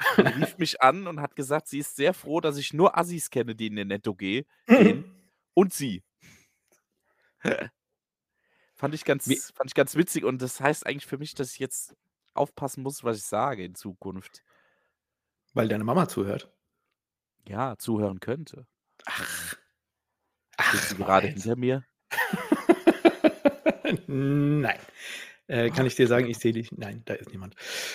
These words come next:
Speaker 2: Ähm, aber, also, das heißt, deine Mo-, deine Mama geht in Netto?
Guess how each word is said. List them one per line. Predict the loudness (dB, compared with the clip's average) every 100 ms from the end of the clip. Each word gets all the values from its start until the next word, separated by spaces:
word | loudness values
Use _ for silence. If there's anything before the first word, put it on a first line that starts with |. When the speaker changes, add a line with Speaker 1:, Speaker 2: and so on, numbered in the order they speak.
| -4
Speaker 2:
Ähm, | 2 2 2 -4 _ _ _
aber, | 2 4 4 2 -4
also, | 0 2
das | 2 2
heißt, | 4 4
deine | 4
Mo-, | 4 4
deine | 6 8
Mama | 6 4
geht | 4
in | 2
Netto? | 2 2 0